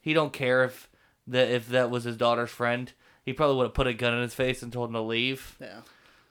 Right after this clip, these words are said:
Speaker 1: So, I mean, he was a good dude from the beginning.
Speaker 2: I had, uh, Gomez Addams.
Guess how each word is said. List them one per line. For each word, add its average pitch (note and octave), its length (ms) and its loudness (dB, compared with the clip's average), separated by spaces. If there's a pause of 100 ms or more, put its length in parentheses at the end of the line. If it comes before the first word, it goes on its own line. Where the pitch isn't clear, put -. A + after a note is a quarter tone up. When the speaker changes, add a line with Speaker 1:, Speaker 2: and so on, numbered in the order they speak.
(160)
Speaker 1:
So, B2+ 360 4
I A2+ 120 0
mean, B2 220 0
he D#3 120 0
was D#3 280 2
a D#3 80 2
good C3+ 220 0
dude C#3+ 200 2
from C3+ 120 -8
the B2+ 60 -4
beginning. A#2+ 560 -4 (1160)
Speaker 2:
I E3 120 -2
had, D#3 280 2
uh, C3 300 -6 (380)
Gomez D#3 420 2
Addams. C#3+ 540 -8